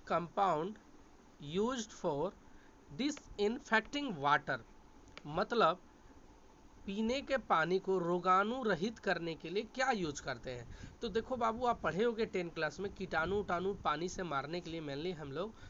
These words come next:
bleaching powder use करते हैं, mainly हम लोग bleaching powder use करते हैं। Clear है? सबसे main ज़्यादा यूज़ होता है bleaching powder। हम लोग जानते ही है, पानी में, नाली उली में भी छिड़ते हैं bleaching powder, है ना? Chemical formula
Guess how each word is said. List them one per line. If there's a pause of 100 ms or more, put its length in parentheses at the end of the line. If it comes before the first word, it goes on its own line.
(280)
bleaching
powder
use
करते
हैं,
mainly
हम
लोग
bleaching
powder
use
करते
हैं। (440)
Clear
है? (340)
सबसे
main
ज़्यादा
यूज़
होता
है
bleaching
powder। (380)
हम
लोग
जानते
ही
है,
पानी
में,
नाली
उली
में
भी
छिड़ते
हैं
bleaching
powder, (440)
है
ना? (1600)
Chemical
formula